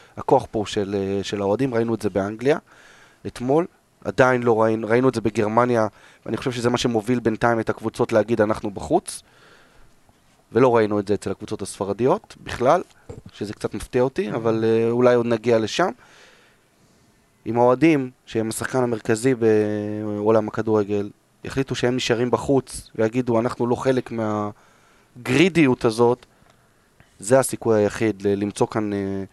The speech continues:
Speaker 1: פשרה שתתאים לכולם, פשרה אמיתית, לא יורוליג משודרג.
Speaker 2: תחזרו לשולחן המשא ומתן, תדברו. שוב, אה, אני, אני חושב שפשוט האיש שמוביל את זה הוא איש מאוד כוחני.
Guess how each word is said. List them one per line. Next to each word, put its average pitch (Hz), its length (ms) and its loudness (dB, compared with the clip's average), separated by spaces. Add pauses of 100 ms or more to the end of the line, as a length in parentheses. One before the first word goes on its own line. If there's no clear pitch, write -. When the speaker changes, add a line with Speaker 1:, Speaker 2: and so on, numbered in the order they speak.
(1200)
Speaker 1:
פשרה 131 280 4
שתתאים 160 440 2
לכולם, 147 280 2
פשרה 127 260 4
אמיתית, 156 520 0 (120)
לא 135 1040 6 (720)
יורוליג 131 420 4
משודרג. 113 420 0 (1500)
Speaker 2:
תחזרו 123 380 0
לשולחן 147 380 -2
המשא 131 240 -4
ומתן, 131 480 -2 (180)
תדברו. 135 480 -4 (920)
שוב, 123 380 0 (180)
אה, 127 200 2
אני, 135 180 0
אני 156 160 -4
חושב 196 200 -4
שפשוט - 380 0
האיש 185 180 4
שמוביל 180 380 4
את 170 80 0
זה 175 280 2
הוא 170 320 0
איש 185 200 -2
מאוד 175 200 2
כוחני. 156 400 0